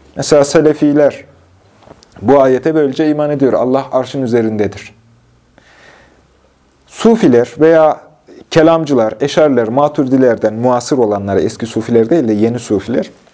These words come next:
bunlar eşari ve maturidilere uydukları için, bunlar da diyorlar ki, "Allah kuluyla beraberdir. Allah ben sizinle beraberim, şah damarından yakınım." Bunun gibi ayetleri getirerek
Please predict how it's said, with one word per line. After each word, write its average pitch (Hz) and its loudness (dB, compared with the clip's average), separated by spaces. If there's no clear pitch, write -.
bunlar 123 0
eşari 127 -2
ve 120 0
maturidilere 117 0
uydukları 120 -2
için, 104 -6
bunlar 185 2
da 185 0
diyorlar 214 0
ki, - -2
"Allah 180 0
kuluyla 175 2
beraberdir. 151 -2
Allah 147 2
ben 143 2
sizinle 139 0
beraberim, 120 2
şah 127 -2
damarından 120 0
yakınım." 107 -4
Bunun 156 0
gibi 131 2
ayetleri 143 0
getirerek 175 -2